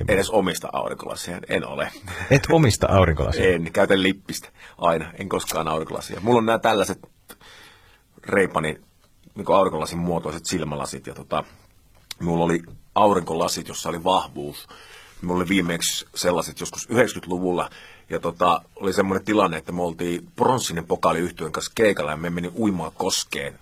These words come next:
Speaker 1: ne aurinkolasit päässä, ja se koski virtasi, ja se vei ne aurinkolasit mennessä, ja sen jälkeen mulla ei ollut aurinkolasia.
Speaker 2: Oletko teettänyt nimikkoplektroja?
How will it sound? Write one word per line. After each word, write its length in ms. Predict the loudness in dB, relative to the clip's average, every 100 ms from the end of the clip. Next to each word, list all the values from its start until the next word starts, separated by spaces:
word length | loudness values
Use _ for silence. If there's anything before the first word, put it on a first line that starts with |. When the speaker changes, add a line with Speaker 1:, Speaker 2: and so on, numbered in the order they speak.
| -12
Speaker 1:
ne 100 | -2
aurinkolasit 500 | 0 0 -4 -10 -12 -2
päässä, 360 | 0 0 -2 -8
ja 60 |
se 80 | -10
koski 340 | -4 -2 -2 -6
virtasi, 380 | -4 -4 -8 -10
ja 40 |
se 100 | -14 -16 _
vei 180 | 0 2
ne 100 | 2
aurinkolasit 520 | 0 -2 -4 -8 -8
mennessä, 460 | -8 -8 -8 -10 -12
ja 100 | -14
sen 120 | -12
jälkeen 240 | -12 -10
mulla 180 | -12 -12
ei 60 | -10
ollut 240 | -10 -8
aurinkolasia. 500 | -8 -10 -10 -10 -12 -12 -20 -20 -20 -20 -20 -20 -10 -10 -10 -20 -20 -20 _ _ _ 4
Speaker 2:
Oletko 260 | 6 6 4
teettänyt 480 | 6 6 6 6
nimikkoplektroja? 920 | 8 6 6 4 6 6 6 2 0